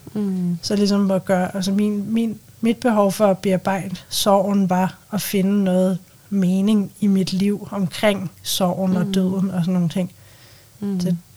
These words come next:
Speaker 2: så ja, det synes jeg da også er fedt, men det er jo også, <laughs> fordi jeg har siddet i det sammen med jer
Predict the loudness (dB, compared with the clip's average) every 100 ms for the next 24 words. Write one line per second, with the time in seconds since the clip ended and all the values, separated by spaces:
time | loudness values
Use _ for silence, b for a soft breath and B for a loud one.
0 | B B B -8 -2 -2 0 0 0 2
1 | 0 2 0 -2 -2 0 0 0 0 2
2 | 2 4 4 4 2 2 0 0 0 -2
3 | 0 0 2 2 2 2 0 0 0 2
4 | 2 2 2 2 2